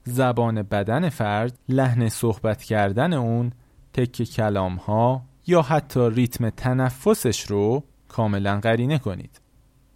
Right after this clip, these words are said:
با انجام این کار بدون اینکه فرد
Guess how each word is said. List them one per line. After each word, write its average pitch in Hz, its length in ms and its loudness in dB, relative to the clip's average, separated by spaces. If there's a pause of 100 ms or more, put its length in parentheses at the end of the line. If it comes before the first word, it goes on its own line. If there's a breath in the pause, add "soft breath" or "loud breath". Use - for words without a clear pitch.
(880 soft breath)
با 120 160 2
انجام 131 480 2
این 151 220 2
کار 110 320 2
بدون 170 520 0
اینکه 135 380 0
فرد 113 440 -4